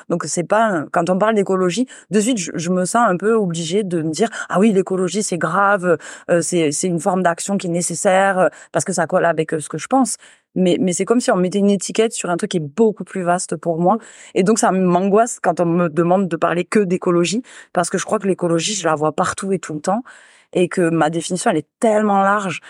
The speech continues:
que je pense que dans mes interactions, euh, avec mes amis, avec ma famille, avec, euh,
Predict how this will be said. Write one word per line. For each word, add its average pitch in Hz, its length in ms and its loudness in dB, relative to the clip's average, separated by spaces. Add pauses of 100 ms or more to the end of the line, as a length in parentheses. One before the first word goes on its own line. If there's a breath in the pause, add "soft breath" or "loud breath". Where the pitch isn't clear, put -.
(280 loud breath)
que 170 320 0
je 143 140 -8
pense 220 180 0
que 180 60 -4
dans 160 160 2
mes 165 180 0
interactions, 185 720 -2
euh, 156 340 2
avec 160 260 0
mes 175 180 0
amis, 190 340 0
avec 160 160 0
ma 170 160 2
famille, 185 400 2
avec, 160 320 0
euh, 156 80 4